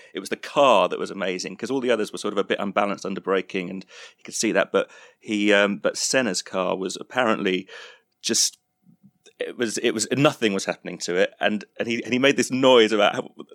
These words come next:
<laughs> But what it was, the sound it was making as it approached the chicane, and he, it's something like, <sighs> and I,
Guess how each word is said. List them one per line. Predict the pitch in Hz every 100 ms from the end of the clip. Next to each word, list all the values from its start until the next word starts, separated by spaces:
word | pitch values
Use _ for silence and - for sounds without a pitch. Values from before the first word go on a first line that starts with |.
| - - -
<laughs> | 143 - 190 - 202 - 80 98
But | 120
what | 131
it |
was, | 117 - -
the |
sound | 117 139 139
it |
was | 110 123
making | 110 104
as | -
it |
approached | 107 120 101
the | -
chicane, | 110 131 113
and | 95 110
he, | 113 120
it's | 135 -
something | 147 123
like, | 117
<sighs> | - - - - - - - - - - - - - - - - - -
and | 120
I, | 123